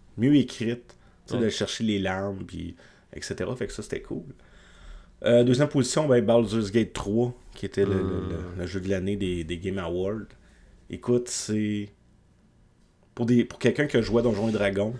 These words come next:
Speaker 1: comme moi, pendant ma jeunesse, là, des heures et des heures, c'était de me retrouver, euh, quand j'étais petit kid, là, euh, à jouer à ça. Tu sais, ce jeu-là, c'est cinq mille pages de script, là,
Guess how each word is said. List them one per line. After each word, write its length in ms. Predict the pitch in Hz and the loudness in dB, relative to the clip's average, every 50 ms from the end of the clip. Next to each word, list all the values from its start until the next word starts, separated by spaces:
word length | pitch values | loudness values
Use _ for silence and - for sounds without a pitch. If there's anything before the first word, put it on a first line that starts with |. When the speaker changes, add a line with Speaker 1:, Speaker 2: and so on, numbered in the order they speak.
| - - - | -12 -14 -6
Speaker 1:
comme 160 | - 107 98 | -4 -2 -2
moi, 240 | 101 98 98 101 110 120 120 | 0 0 -2 -2 -2 -4 -4
pendant 340 | - 98 95 98 101 101 98 92 76 65 64 - - - - - - - - | -4 -4 -2 -2 -2 -2 -2 -4 -8 -10 -14 -16 -18 -20 -20 -20 -18 -18 -12
ma 160 | - 90 92 | -10 -8 -8
jeunesse, 560 | 87 80 92 95 87 90 95 92 - - - | -4 -4 -4 -4 -2 -4 -4 -6 -6 -8 -6
là, 320 | 95 95 92 92 87 87 82 | -6 -6 -4 -4 -6 -6 -6
des 240 | 82 90 90 92 101 | -6 -6 -2 0 0
heures 120 | 98 101 | 2 2
et 40 | 101 | 2
des 280 | 87 82 82 87 87 87 | 0 -2 -4 -4 -4 -4
heures, 300 | 87 85 90 98 104 101 - _ _ _ - - _ _ _ _ _ _ | -4 -4 -4 -6 -8 -12 -16 _ _ _ -20 -20 _ _ _ _ _ _
c'était 340 | - - - - - 95 104 | -10 -8 -8 -4 -2 0 0
de 80 | 101 | 0
me 80 | 98 90 | 0 -2
retrouver, 640 | - - - - - 101 90 92 101 104 107 104 98 | -4 -6 -8 -8 -8 -4 0 2 2 2 2 0 -2
euh, 140 | 90 82 82 - - - - - _ - - _ _ _ - - - - | -2 -4 -8 -14 -16 -20 -20 -20 _ -20 -20 _ _ _ -20 -20 -18 -8
quand 120 | - 104 98 | -4 -4 -4
j'étais 160 | - - 104 101 | -2 -2 -4 -4
petit 160 | - - - | -4 -6 -6
kid, 240 | - - 110 110 110 | -4 -4 -4 -4 -4
là, 120 | 98 101 120 - _ - - _ _ _ _ _ _ _ - - | -8 -10 -10 -14 _ -20 -20 _ _ _ _ _ _ _ -12 -10
euh, 560 | 82 82 80 78 76 73 76 76 - - - | -8 -6 -6 -6 -8 -8 -10 -10 -12 -12 -12
à 220 | - - 85 87 87 | -10 -10 -8 -6 -6
jouer 300 | 85 87 85 95 98 98 | -6 -2 2 2 4 4
à 80 | 87 | 2
ça. 200 | - - - - 117 - _ _ _ _ _ _ _ _ - - - _ _ _ _ - - | 0 -6 -8 -10 -12 -14 _ _ _ _ _ _ _ _ -20 -20 -20 _ _ _ _ -12 -6
Tu 100 | - 160 | -6 2
sais, 0 | |
ce 140 | 139 143 131 | 4 6 6
jeu-là, 240 | 113 117 123 151 | 8 6 6 6
c'est 140 | - - 110 | 4 2 0
cinq 300 | - - - 147 139 139 | -2 0 0 0 2 4
mille 180 | 131 123 117 - | 4 2 2 2
pages 300 | - 123 127 127 117 104 | 0 0 0 -2 -2 -2
de 80 | 104 | -2
script, 440 | 98 - - - 123 - - - | -4 -4 -4 -6 -6 -6 -8 -10
là, 40 | - | -12